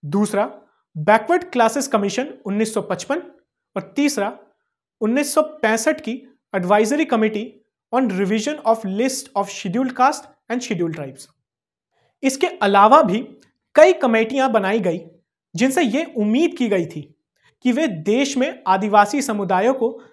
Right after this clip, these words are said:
परिभाषित करने के लिए कोई मापदंड तय कर सके। इन कमेटियों का सिलसिला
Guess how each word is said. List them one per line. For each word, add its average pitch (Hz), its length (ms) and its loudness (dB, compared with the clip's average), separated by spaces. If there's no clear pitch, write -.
परिभाषित 202 640 0
करने 214 280 2
के 269 140 0
लिए 220 280 -4
कोई 339 140 2
मापदंड 220 600 2
तय 208 140 4
कर 190 120 -4
सके। 147 300 -10
इन 220 140 2
कमेटियों 214 480 0
का 302 120 2
सिलसिला 208 480 2